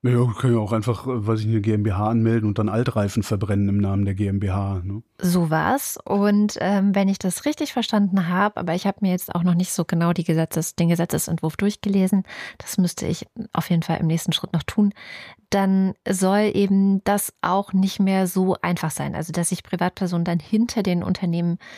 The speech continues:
Speaker 2: verstecken können, denn wenn sie als zum Beispiel Chef dieses Unternehmens entschieden haben, wir nehmen hier einen schweren, äh, Umweltschaden in Kauf, um Geld zu verdienen,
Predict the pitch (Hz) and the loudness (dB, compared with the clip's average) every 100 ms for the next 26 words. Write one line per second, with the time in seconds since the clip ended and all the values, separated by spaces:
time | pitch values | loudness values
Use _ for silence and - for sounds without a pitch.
0 | - - - 185 - - - 226 - 214 | -20 -20 -6 -4 -2 -4 -2 -2 0 2
1 | 202 190 175 170 - 175 175 202 202 180 | 2 2 0 -4 -6 -2 2 4 4 4
2 | 208 - 160 165 - - - - 165 156 | 2 0 -2 -4 -6 -10 -12 -6 -2 -2
3 | 160 - 165 160 - _ _ _ _ _ | -2 -2 -2 -2 -8 _ _ _ _ _
4 | - - 302 - - - 156 160 - 175 | -8 -2 -2 -2 -12 -4 -2 -2 -2 -2
5 | 160 156 156 160 - 175 - 226 208 185 | 0 0 0 -2 -4 -4 -2 0 0 0
6 | 180 180 180 180 - - - - 185 190 | 0 2 0 -2 -8 -20 -6 0 2 4
7 | 185 180 185 175 - 175 175 170 - - | 4 2 2 0 -2 -2 0 0 -4 -2
8 | 185 233 233 220 214 - - - _ _ | 0 2 2 2 0 -6 -20 -20 _ _
9 | - 175 175 - 240 240 202 - 175 185 | -2 -2 -2 0 2 2 -2 -4 -4 -2
10 | 180 - 160 - - 277 - - - _ | -2 -2 -2 -2 0 0 0 -6 -20 _
11 | _ 185 156 175 190 269 - 151 147 147 | _ -2 0 0 -2 -2 -6 -6 -4 -2
12 | - 185 | 2 2